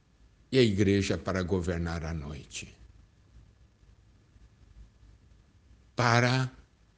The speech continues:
alumiar a terra, para governar o dia e a noite, para separar a luz e as trevas. Está vendo? Começa a surgir um governo em nosso interior.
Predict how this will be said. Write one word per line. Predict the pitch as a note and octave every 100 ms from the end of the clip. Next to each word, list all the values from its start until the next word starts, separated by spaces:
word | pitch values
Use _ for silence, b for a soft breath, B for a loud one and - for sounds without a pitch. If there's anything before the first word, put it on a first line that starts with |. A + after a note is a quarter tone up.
| _
alumiar | - D#3 D#3+ D3 C3 A#2+ A#2+ D#3 F3+
a | D3 A2+
terra, | - F#2 E2 - - - - - _ - _ _ - - _ _ - - - _
para | D3 C3 C#3 C#3+ C#3+ C#3+ _ _ _ -
governar | B2+ E3 D3 D3+ C#3 D3 F3+ F3+
o | E3+
dia | C3 D3+ E3+
e |
a | D#3+
noite, | D#3 D#3+ F3+ - - - - - _ b b b b
para | F3 D#3 D3+
separar | - G3 E3+ F3+ D#3 D3 F#3 G3 D#3 C#3+
a | D#3+
luz | D#3+ F3 G#3 A3+ F#3+
e |
as | F#3 -
trevas. | G#3+ A3+ B3 C3+ A2+ G2 - b b
Está | D#3+ G3+
vendo? | D#3 G#3+ B3 E3 B2+ B B B _
Começa | F3 B2+ D3+ E3+ F3
a |
surgir | C#3+ - F3 D3+ B2 E3 F#3+
um | E3+ F3 C#3+
governo | E3 D#3 A2+ G2+ E3+ B3+ C#4 F#3+ C3+ B2 G2+ B B
em | E3 D3
nosso | C3+ C3+ C3 -
interior. | C3 B2 C#3 B2 A#2+ A2 G#2 F#2 F2